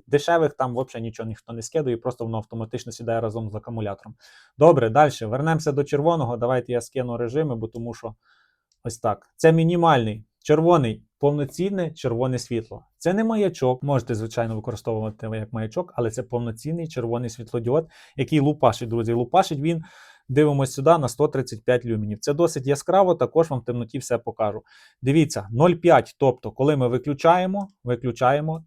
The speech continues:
тримаємо, воно залишається на тому режимі, ось так. Це в нас пів люміна, ось так світить пів люміна, досить нормально, це можна як маячок використовувати. Він може світити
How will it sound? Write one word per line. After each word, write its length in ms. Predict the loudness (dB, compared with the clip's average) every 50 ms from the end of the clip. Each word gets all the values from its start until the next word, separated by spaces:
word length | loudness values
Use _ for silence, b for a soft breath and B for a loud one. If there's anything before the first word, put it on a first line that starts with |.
| _ _
тримаємо, 720 | 6 6 8 6 6 2 2 2 0 -2 -4 -6 -6 -12 _ _
воно 260 | -2 0 2 2 0
залишається 520 | 2 0 0 2 2 2 2 2 0 -4
на 60 | -6
тому 220 | -4 -4 -2 -2 -2
режимі, 380 | -4 -4 -4 -4 -4 -4 -6 -4 -2
ось 220 | -2 -2 -2 -2
так. 260 | 0 2 2 2 2 b b b b b b b b b b b
Це 140 | _ 4 4
в 60 | 4
нас 160 | 4 0 -2 -2
пів 380 | -10 _ 2 4 4 6 6
люміна, 540 | 6 4 4 4 4 2 0 -2 -2 -4 -6 _ _
ось 160 | -6 -6 -4 0
так 200 | 0 0 0 -2
світить 360 | -10 -10 -10 -8 -10 -12 -8
пів 200 | -8 -8 -6 -6
люміна, 420 | -6 -6 -6 -8 -8 -10 -10 -10 -10
досить 360 | -4 -2 -2 -2 -2 -4 -4
нормально, 420 | -2 -2 0 0 0 -2 -2 -4
це 140 | -2 -4 -4
можна 260 | -2 -2 -2 -2 -2
як 100 | -4 -4
маячок 400 | -4 -6 -6 -6 -4 -6 -8 -6
використовувати. 640 | -6 -4 -2 -2 -2 -2 -2 -2 -2 -2 -2 -2 -4
Він 140 | -4 -2 0
може 240 | 2 2 2 2 0
світити 560 | -4 -4 -8 -4 -2 -2 -2 0 0 -4 -4